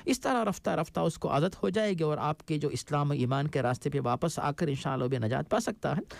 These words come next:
इसके लिए जो मुनासिब तरीक़ा हो सकता है आप अपनाइए और अल्लाह से दुआ कीजिए कि अल्लाह ताला उसको दोबारा हिदायत में शामिल कर दे,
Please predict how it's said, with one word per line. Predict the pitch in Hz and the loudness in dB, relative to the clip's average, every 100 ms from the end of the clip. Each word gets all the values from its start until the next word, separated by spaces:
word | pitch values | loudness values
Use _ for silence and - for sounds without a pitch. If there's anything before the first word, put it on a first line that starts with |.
| - - | -16 -2
इसके | 233 - 254 | -2 2 2
लिए | 233 | 2
जो | 190 262 | 2 2
मुनासिब | 226 196 175 208 | 2 0 -2 -2
तरीक़ा | 165 165 - | 0 0 0
हो | 156 | 0
सकता | 139 165 170 | 0 0 0
है | |
आप | 147 | 0
अपनाइए | 110 131 196 | 0 0 0
और | 170 | 2
अल्लाह | 170 | 2
से | 185 185 | 2 2
दुआ | 151 202 | 2 2
कीजिए | 214 185 | 0 0
कि | 180 | 0
अल्लाह | 151 147 | 0 0
ताला | 139 135 | 0 -2
उसको | - 131 | -2 0
दोबारा | 123 131 135 | 2 2 2
हिदायत | 113 113 120 135 135 | 2 2 0 -2 -2
में | 131 | -2
शामिल | 131 107 151 240 | -2 0 0 0
कर | 170 | -2
दे, | 143 | -4